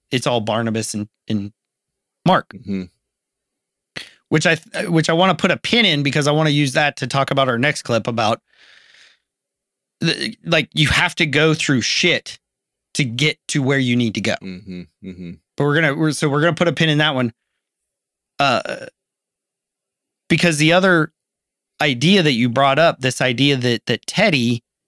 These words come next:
Speaker 1: is all about safety. And you see this trope show up in a lot of movies, especially in the father role. "I just wanna keep you safe.
Speaker 2: Mm.
Speaker 1: I'm trying to protect you. I'm trying to protect this family." I mean, even Walter White used that garbage. You know, he, <laughs>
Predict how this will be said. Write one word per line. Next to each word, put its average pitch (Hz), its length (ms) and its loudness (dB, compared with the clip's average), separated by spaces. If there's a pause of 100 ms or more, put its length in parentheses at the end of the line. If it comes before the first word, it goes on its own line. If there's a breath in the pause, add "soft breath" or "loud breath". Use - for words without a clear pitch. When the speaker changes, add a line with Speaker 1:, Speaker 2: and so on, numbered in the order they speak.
(380)
Speaker 1:
is 135 140 2
all 151 180 4
about 139 260 0
safety. 110 520 -4
And 127 100 2
you 147 60 2
see 233 340 0
this 151 300 0 (140)
trope 151 420 0
show 135 240 0
up 120 100 -4
in 127 60 -4
a 117 80 -2
lot 123 220 2
of 113 120 -2
movies, 104 300 -6 (360)
especially 185 440 0
in 156 60 2
the 139 60 0
father 143 380 0
role. 95 300 -4 (400)
"I 165 100 2
just 185 220 2
wanna 175 200 2
keep 196 300 0
you 156 100 4
safe. 160 540 -2
Speaker 2:
Mm. 92 420 -10 (120)
Speaker 1:
I'm 123 100 -2
trying 196 240 2
to 170 80 -4
protect 180 480 0
you. 143 120 0
I'm 127 100 -2
trying 185 180 0
to 170 60 -4
protect 165 340 -2
this - 160 -2
family." 156 480 0
I - 480 -10
mean, 175 120 4
even 185 260 2
Walter 151 360 2
White 135 300 2
used 123 300 0
that 110 200 0 (220)
garbage. 131 480 2
You 175 140 2
know, 117 60 0
he, 135 320 -2
<laughs> - 340 -4